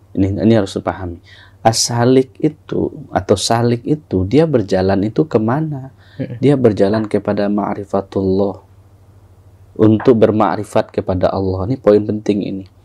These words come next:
Speaker 1: Tujuan pertama, tujuan kita itu adalah bermakrifat kepada
Speaker 2: Mengenal
Speaker 1: Allah Subhanahu
Speaker 2: Allah,
Speaker 1: wa
Speaker 2: ya.
Speaker 1: Ta'ala. Makrifat yang bagaimana?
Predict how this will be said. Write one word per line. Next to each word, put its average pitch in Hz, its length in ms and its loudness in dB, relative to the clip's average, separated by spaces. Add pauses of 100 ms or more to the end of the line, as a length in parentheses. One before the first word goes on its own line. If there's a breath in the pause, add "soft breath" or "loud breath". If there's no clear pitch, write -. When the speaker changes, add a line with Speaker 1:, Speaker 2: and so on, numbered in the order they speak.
(360)
Speaker 1:
Tujuan 101 480 4
pertama, 98 320 -2
tujuan 101 320 0
kita 98 240 2
itu 147 160 0
adalah 143 140 0
bermakrifat 104 720 -2
kepada - 320 -2
Speaker 2:
Mengenal - 240 4
Speaker 1:
Allah 117 160 2
Subhanahu 120 240 2
Speaker 2:
Allah, 107 160 2
Speaker 1:
wa - 80 -4
Speaker 2:
ya. 57 80 -2
Speaker 1:
Ta'ala. 95 380 -2 (420 loud breath)
Makrifat 117 420 2
yang 117 160 0
bagaimana? 135 640 0